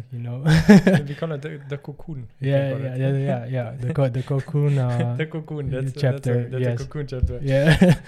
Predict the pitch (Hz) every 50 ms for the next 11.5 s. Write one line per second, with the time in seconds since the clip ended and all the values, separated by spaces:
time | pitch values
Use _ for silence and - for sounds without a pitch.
0 | 139 147 143 147 151 151 147 143 160 - _ _ - 170 147 147 147 156 170 165
1 | - - 170 156 - 160 151 139 135 131 131 127 135 135 - - - 143 143 135
2 | 131 139 131 131 127 127 - 131 127 127 127 127 120 117 123 113 - 151 139 139
3 | 143 147 143 - _ 139 135 135 139 131 - - _ _ 131 123 123 120 135 139
4 | 127 - - 135 - - 131 - - - 143 135 135 127 131 123 117 123 120 117
5 | 113 113 113 117 - 120 120 123 135 120 110 - 120 131 143 147 143 131 - -
6 | 131 120 113 110 113 117 113 120 131 127 - - 127 120 117 113 - 117 113 110
7 | 110 113 107 110 _ _ _ _ _ _ _ - 123 120 117 113 110 - - 117
8 | - - 117 113 113 117 117 113 120 117 113 _ _ _ _ _ _ _ - 143
9 | - 143 143 143 143 135 135 135 131 131 120 110 - 123 120 117 113 113 113 110
10 | 107 113 113 110 107 - - - _ _ 180 131 110 113 113 127 127 - 131 123
11 | 117 117 110 - - 139 131 113 101